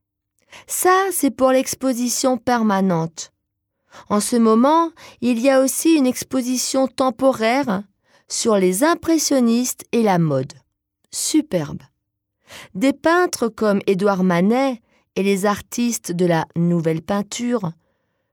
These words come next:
représentent la mode de l'époque, peignent le vêtement dans la vie quotidienne, montrent la façon de s'habiller et surtout révèlent les mœurs du moment.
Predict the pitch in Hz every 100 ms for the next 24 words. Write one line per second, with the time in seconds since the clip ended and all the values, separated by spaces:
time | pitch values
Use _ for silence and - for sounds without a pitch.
0 | _ 202 247 359 - 277 226 180 170 160
1 | - 160 156 175 202 254 240 196 220 185
2 | 170 170 170 170 - _ _ _ _ _
3 | _ _ _ _ 294 302 285 254 208 202
4 | 202 220 - 277 320 349 240 214 208 196
5 | 277 294 277 269 240 180 180 165 156 147
6 | _ _ _ _ _ _ _ _ - 214
7 | 277 302 - 196 175 170 220 208 - 294
8 | 214 202 - 208 180 208 262 320 - _
9 | _ _ _ - 294 285 - 311 - 359
10 | 381 403 - _ _ 220 247 311 262 294
11 | 320 294 240 226 220 220 233 - 214 214
12 | 202 180 156